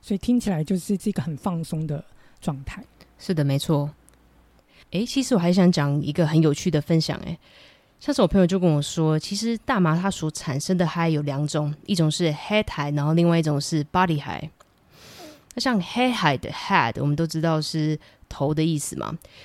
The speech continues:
Speaker 2: 所以 head high 就像是大脑的嗨。
Speaker 1: 是。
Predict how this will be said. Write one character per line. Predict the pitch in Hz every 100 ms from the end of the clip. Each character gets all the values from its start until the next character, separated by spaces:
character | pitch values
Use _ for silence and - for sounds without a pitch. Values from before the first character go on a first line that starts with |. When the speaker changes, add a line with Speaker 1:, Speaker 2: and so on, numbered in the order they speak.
| -
Speaker 2:
所 | - 254
以 | 185
head | 156 220 226
high | 180 156 135
就 | 170
像 | 175 160
是 | 147 156 117
大 | - 170
脑 | 139 107
的 | 117
嗨。 | - 151 147 147 - _ _ _ - - -
Speaker 1:
是。 | - 202